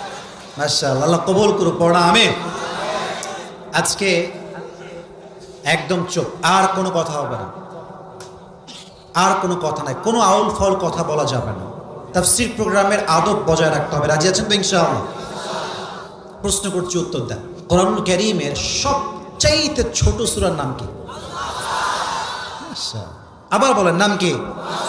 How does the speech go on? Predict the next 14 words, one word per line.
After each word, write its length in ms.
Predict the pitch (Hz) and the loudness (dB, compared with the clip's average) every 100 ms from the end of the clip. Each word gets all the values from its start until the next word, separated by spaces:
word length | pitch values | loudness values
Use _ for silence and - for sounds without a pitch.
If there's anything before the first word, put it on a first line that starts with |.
| - - - - - - - - - - - - | -2 0 0 0 0 -2 -4 -6 -12 -14 -8 0
এই 120 | 185 | 2
সূরায় 260 | - 220 233 | 4 4 4
মোট 240 | 233 - | 2 2
কয়টা 260 | 202 214 220 | 2 4 4
আয়াত? 220 | 226 240 - - - - - - 466 - - 494 494 - - - - - - - - - | 2 0 -4 -10 -10 -10 -10 -6 -6 -4 -2 -2 -4 -6 -8 -12 -16 -18 -18 -18 -18 -16
মাশাআল্লাহ, 360 | 87 - 117 143 | -10 -8 -6 -6
সবাই 260 | 147 156 208 | -4 -4 -4
জানে। 220 | 202 196 196 - - 180 | -4 -6 -8 -14 -4 2
বলেন 180 | 233 | 4
সবাই, 220 | 233 196 180 | 4 4 6
কয়টা 300 | 226 240 220 | 6 6 6
আয়াত? 200 | 151 113 - - - - - - - - - - - - - - | 4 2 -4 -8 -8 -6 -2 0 0 -2 -4 -10 -14 -16 -8 2
কয়টা 300 | 247 269 233 | 4 4 4
রুকু? 320 | 185 - | 2 0